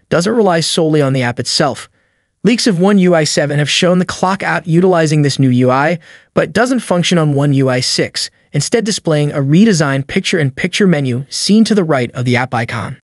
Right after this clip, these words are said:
Samsung was expected to release the Android fifteen based One U I seven point zero beta update yesterday,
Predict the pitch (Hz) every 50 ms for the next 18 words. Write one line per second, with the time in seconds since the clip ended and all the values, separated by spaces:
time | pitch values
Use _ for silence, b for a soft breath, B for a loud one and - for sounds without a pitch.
0 | _ _ - - - 214 220 233 214 - 226 214 208 208 175 185 165 - - -
1 | 175 - 190 165 - 175 165 160 165 156 - - 160 156 165 180 196 190 190 185
2 | 175 156 - - 233 226 - - - 202 185 160 143 160 160 156 - - 139 165
3 | 208 226 220 196 185 190 180 160 151 156 165 156 - - 185 147 170 190 180 -
4 | - 175 165 147 143 151 165 175 185 185 175 151 143 147 147 139 - - 156 151
5 | - - 147 127 - 139 156 175 185 - - 131 104 78 -